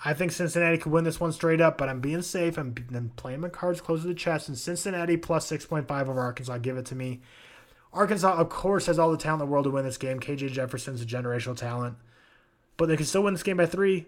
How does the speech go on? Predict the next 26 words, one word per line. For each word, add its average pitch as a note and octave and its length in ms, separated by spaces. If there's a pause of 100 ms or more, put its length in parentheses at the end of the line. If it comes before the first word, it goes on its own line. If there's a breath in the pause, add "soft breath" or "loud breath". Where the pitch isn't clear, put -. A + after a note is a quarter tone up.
(140)
and C3 80
I B2+ 40
still D#3 160
win D3+ 120
the D3 60
bet. D3 380 (640 soft breath)
I D#3+ 60
like F#3+ 160
Cincinnati F#3+ 380
to E3+ 100
win, D#3+ 200
but D3 100
I'm D3 60
gonna D3 120
take D3 140
Cincinnati C#3 400
plus B2+ 200
six A#2+ 200
point B2 200
five A#2+ 220
as A#2 80
another A#2+ 220
one A#2 100
of A2+ 60
my A2 80
bets. G#2 380